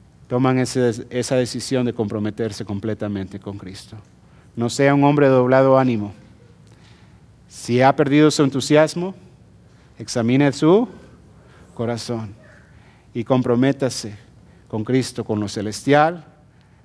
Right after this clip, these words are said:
con su llamado a sufrir, a servir, a dejar que Cristo crezca en usted. Vamos a orar. Padre celestial,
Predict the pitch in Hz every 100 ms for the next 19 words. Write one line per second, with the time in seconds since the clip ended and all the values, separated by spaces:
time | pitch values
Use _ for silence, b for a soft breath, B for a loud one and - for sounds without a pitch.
0 | _ - 117 117 107 107 - - - -
1 | 123 110 113 131 151 160 135 120 107 117
2 | - 139 151 143 - 117 113 147 180 -
3 | b b b b b - _ - _ _
4 | 107 110 110 127 135 131 151 147 - 107
5 | - 117 120 - 107 98 - - 101 98
6 | - 101 107 165 165 - 92 - 151 165
7 | 160 139 131 156 165